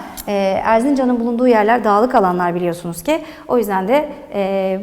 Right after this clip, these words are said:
burada makineli tarımı yapmak çok da mümkün değil. O yüzden doğru cevabımız E şıkkı. Bir sonraki sorumuza bakalım şimdi de. Türkiye tarımının temel sorunu sulamadır. Sulama sorunu olan yerlerde toprak verimli olsa bile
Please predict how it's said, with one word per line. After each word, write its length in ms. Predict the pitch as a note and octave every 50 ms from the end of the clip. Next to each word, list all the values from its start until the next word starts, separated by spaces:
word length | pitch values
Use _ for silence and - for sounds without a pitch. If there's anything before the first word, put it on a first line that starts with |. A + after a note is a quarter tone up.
| G#3+
burada 180 | C4 C4 A3 G#3+
makineli 360 | G#3+ A3+ A3+ B3 A3+ G3 F#3
tarımı 360 | - A3 F#3+ F#3 F#3+ G3 F#3+ F#3+ - F#3+ -
yapmak 340 | G#3+ G3+ G#3 - G#3 B3+ B3+ - - - -
çok 240 | - - - - -
da 40 | G3
mümkün 460 | F#3 F3+ F3+ F3+ - D4 D4 D4 A#3+
değil. 260 | F3 E3 D3+ D#3 - -
O 100 | - C#4
yüzden 280 | A3+ - G3 F3+ F#3 A#3
doğru 160 | C4+ C4 A3
cevabımız 640 | - G3 F3+ E3+ E3 E3+ G3+ B3+ D4+ - - - - - - - - - - - - _ - - - - - - -
E 140 | A3+ F#3+
şıkkı. 320 | D#3+ - - - - - - - - - - - _ _ -
Bir 80 | E4 E4
sonraki 320 | - G#3 G3 G#3 - E4
sorumuza 380 | - - B3 A#3+ A#3 A3 A3+ G#3
bakalım 340 | F#3 F#3 - E3+ E3+ F3 E3
şimdi 320 | - F3 F3 F3 E3 D#3+
de. 80 | A3 - G4+ - - - - - - - - - - - - - - -
Türkiye 340 | - A4+ A4 A4 G#4+ G4+ G4+
tarımının 600 | - F#4+ F#4 F4+ F4+ F4 D4+ D#4+ G4 - - - -
temel 260 | E4 E4+ F4+ F#4 G4
sorunu 400 | - - D4+ B3+ A3+ G#3+ E4 G4
sulamadır. 520 | - - E4 C#4 B3+ A3 F#3+ E3 - - - - - - -
Sulama 420 | - - - D#4+ D#4+ F#4 G4 A4+
sorunu 320 | A4 G#4+ E4 D4 A#3+ A3 A3
olan 200 | A3 C4+ F4 F4+
yerlerde 520 | E4+ C#4 A#3+ A3+ G#3 G#3 F#3 F#3 F3 F3
toprak 420 | F#3+ C4 C#4 C#4 - F#4 F#4 C#4 B3
verimli 280 | C4+ B3+ C#4 D4 F4+
olsa 400 | - A#3 A3 A#3 A3+ - A4+ B4
bile 300 | G#4+ C4 G3 G#3 D4+ -